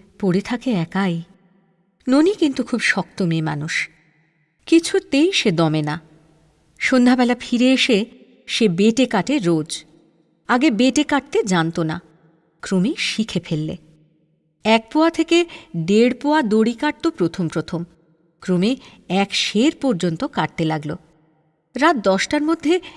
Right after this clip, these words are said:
এক সের দড়ি বেশ সরু করে কাটতে পারে। প্রকাশ গাঙ্গুলির স্ত্রী সেদিন এসে বললে,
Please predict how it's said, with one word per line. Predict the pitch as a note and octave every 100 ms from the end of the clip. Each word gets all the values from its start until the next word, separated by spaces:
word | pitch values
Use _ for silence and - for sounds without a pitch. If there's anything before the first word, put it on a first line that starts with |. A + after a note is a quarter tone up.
| - -
এক | G#3 G#3+
সের | - - C#4 G3+
দড়ি | G#3 G#3 E4 - - - E3+
বেশ | A3 A3+
সরু | - B3+ C4 G4+
করে | B3 F3+
কাটতে | E3+ D#3 -
পারে। | E3 D#3 - _ _ _ _ _ -
প্রকাশ | F#3+ E3+ G3+ -
গাঙ্গুলির | G#3+ A3 A3+
স্ত্রী | - - G3
সেদিন | G#3+ A3+ G#3+
এসে | G3 F3 A3
বললে, | F#3 F#3 G3 F3+